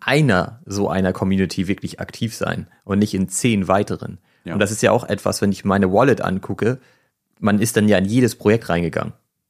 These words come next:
Speaker 1: Aber du kannst ja gar nicht in allen Projekten dich aktiv in der Community einbringen.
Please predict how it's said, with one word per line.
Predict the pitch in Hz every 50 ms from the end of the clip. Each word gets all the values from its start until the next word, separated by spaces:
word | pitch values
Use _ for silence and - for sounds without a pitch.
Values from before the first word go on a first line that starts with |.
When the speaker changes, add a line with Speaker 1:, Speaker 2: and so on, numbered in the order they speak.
| _ _ _ _
Speaker 1:
Aber | - 92 98
du | 95 95
kannst | - 123 120 120 -
ja | 117
gar | 101 101 104
nicht | 104 101 -
in | 101 101 - -
allen | 107 104 127 127 117 117
Projekten | - - 110 113 120 117 - - - 110 107 104 98
dich | - 104 - - 117
aktiv | 113 113 - - - - 120 113 113 110 - - _ _ _ _ _ _ _ _ _
in | - 98 107 107
der | 107 101
Community | - - 107 107 110 120 110 95 - - 98 92 90 -
einbringen. | - - 90 92 92 85 - 87 82 80 80 82